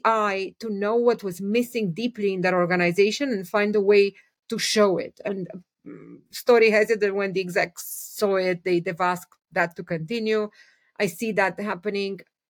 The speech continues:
Do we know that that has completely moved the needle? No, but we know it moved the needle of showing the execs what exactly they meant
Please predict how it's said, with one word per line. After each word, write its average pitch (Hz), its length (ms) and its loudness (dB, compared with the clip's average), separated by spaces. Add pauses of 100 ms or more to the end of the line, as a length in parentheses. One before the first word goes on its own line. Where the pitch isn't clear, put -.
(360)
Do 269 160 -4
we 254 160 0
know 233 220 2
that 220 160 2
that 202 180 2
has 214 160 -2
completely 226 400 0
moved 226 240 -6
the 220 80 2
needle? 233 280 2
No, 294 200 4
but 208 140 2
we 214 140 2
know 233 200 6
it 240 140 2
moved 220 540 2
the 214 100 4
needle 214 500 2
of 185 220 -4
showing 254 500 2
the 233 100 2
execs 196 520 2
what 190 200 -6
exactly 190 520 -2
they 190 140 0
meant 175 360 -2